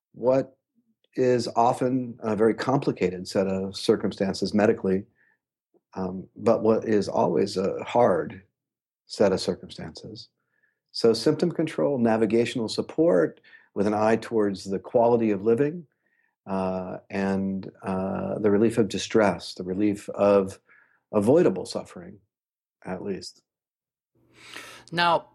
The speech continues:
Speaker 2: perhaps now is the best time to tell us a little bit about the organization that you have founded and that you're heading in that second function that you just described, uh, to us, the Resolution Care.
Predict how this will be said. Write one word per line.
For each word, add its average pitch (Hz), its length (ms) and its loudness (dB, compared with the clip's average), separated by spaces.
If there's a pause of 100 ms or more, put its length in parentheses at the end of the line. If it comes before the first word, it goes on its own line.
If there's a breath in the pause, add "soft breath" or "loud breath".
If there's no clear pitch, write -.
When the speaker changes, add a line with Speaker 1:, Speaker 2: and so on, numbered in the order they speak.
(180)
Speaker 2:
perhaps 170 480 0
now 170 220 4
is 165 160 0
the 143 80 -6
best 147 280 -2
time 156 280 -2
to 139 120 -8
tell 151 280 -6
us 151 160 -8
a 143 40 -6
little 143 220 0
bit 135 160 2
about 131 480 0
the 120 220 -4
organization 131 800 2
that 113 200 -6
you 123 60 -2
have 117 220 0
founded 117 640 0
and 110 220 -2
that 104 180 -2
you're 107 140 0
heading 110 360 0
in 104 140 -2
that 107 220 2
second 120 420 -2
function 107 480 -4
that 95 180 -8
you 107 80 -6
just 95 300 -2
described, 92 520 0 (200)
uh, 101 280 -4
to - 120 -6
us, 90 320 -2 (220)
the 117 100 -4
Resolution 120 640 2
Care. 90 320 -6